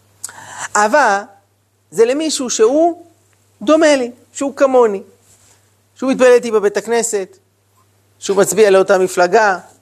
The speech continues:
אם אני בעד הרפורמה, הוא בעד, אם אני נגד, הוא נגד, אנחנו מסכימים, סבבה. אבל מה קורה עם מישהו שהוא שונה ממני? האם גם איתו אני מסתדר? האם אני מסוגל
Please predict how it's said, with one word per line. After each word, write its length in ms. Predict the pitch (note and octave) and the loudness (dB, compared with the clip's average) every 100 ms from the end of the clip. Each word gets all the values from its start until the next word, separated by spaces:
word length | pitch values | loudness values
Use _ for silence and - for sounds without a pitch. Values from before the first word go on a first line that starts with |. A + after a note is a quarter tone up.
| _ _ _ _ - | _ _ _ _ -12
אם 160 | G#3 G#3+ | -6 -4
אני 200 | A3 A3 | -4 0
בעד 240 | A3 G3 | 0 2
הרפורמה, 480 | F#3+ F#3+ F#3 D#3 B2+ | 0 0 -2 -4 -2
הוא 180 | E3 G3+ | -2 0
בעד, 380 | G#3+ E3+ E3 D#3 | 0 -2 -6 -10
אם 160 | E3 | -4
אני 200 | F3+ F3 | -2 0
נגד, 360 | D3+ C3 C3+ F3+ | -2 -4 -6 -4
הוא 160 | B3+ B3 | -2 0
נגד, 420 | G#3+ E3+ D#3 D#3 - | 0 0 -4 -6 -4
אנחנו 280 | C#4+ C#4+ D#4 | -2 -2 0
מסכימים, 640 | D#4+ C4+ - D#4 C#4+ B3 C4 | 0 0 0 2 2 0 -6
סבבה. 520 | - C#4 C4 C#4 - G#3 _ _ _ _ _ _ _ _ _ _ _ _ | -2 0 2 0 0 -8 _ _ _ _ _ _ _ _ _ _ _ _
אבל 160 | F#3+ C4 | -2 2
מה 60 | G4 G#4 | 2 2
קורה 180 | F#4 | 0
עם 80 | B3+ | 0
מישהו 260 | A#3+ A#3+ A#3+ | -2 -6 -6
שהוא 360 | - F#3 F3 - _ _ _ | -4 -4 -4 -12 _ _ _
שונה 440 | - - F#3+ D3+ | -6 0 2 2
ממני? 440 | C3 A#2+ A2+ A2 A#2+ _ _ _ _ _ - - | -2 -6 -8 -12 -16 _ _ _ _ _ -20 -8
האם 320 | - C#4 F4+ D#4+ - _ _ - | -2 0 0 -4 -14 _ _ -4
גם 140 | G3 G#3+ | -2 -2
איתו 220 | G#3 C#4 | 0 0
אני 100 | D4 | 2
מסתדר? 580 | C#4+ - C4+ C4 D4+ D4 D4 _ _ - | -2 -2 -2 0 0 -4 -8 _ _ -8
האם 160 | G3+ | -4
אני 140 | A3+ A3+ | -4 -4
מסוגל 500 | - D#3+ D3 A3 | -6 -6 0 0